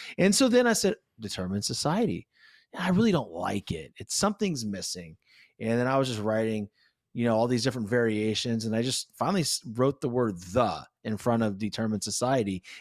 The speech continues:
And then there we have it. I'm like, "Holy shit, this is, this is genius," and almost, like, exclusive, but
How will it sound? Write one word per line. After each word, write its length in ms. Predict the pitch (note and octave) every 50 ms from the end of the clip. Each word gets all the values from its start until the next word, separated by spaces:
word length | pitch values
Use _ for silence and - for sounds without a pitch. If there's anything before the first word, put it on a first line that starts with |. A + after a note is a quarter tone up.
| -
And 100 | D#3+ D#3+
then 140 | E3 E3+ E3+
there 180 | E3+ E3 D#3+ D#3+
we 100 | D3+ C#3+
have 260 | C3 D#3 D#3+ D3 C3
it. 40 | A#2+
I'm 120 | A#2 A2+ A#2
like, 160 | A#2 A2+ -
"Holy 260 | - A3+ A#3+ A3 F#3+
shit, 400 | D#3+ - - - G#3 G3+ - -
this 180 | F3+ E3 C#3+ D#3
is, 220 | C#3+ C3 - - - - - - _ _
this 240 | D3+ D#3+ D3 - E3
is 160 | D3+ C3+ A#2
genius," 560 | A#2 B2 C3+ C#3 C#3+ C3+ B2 A#2 A2 - -
and 160 | C3 B2 A#2 - _ - - - _
almost, 540 | - - D3 F3 G3 G#3+ A#3+ A3+ - - -
like, 260 | F#3 E3+ D#3+ - - _ _ _
exclusive, 840 | C#3 - - - - - D3 D#3 F#3 F3+ - - - C#4 E3+ - - _ _ _ _ _ _ _ _ _
but 420 | C3 A2 B2+ D3 D3 C#3+ D3 -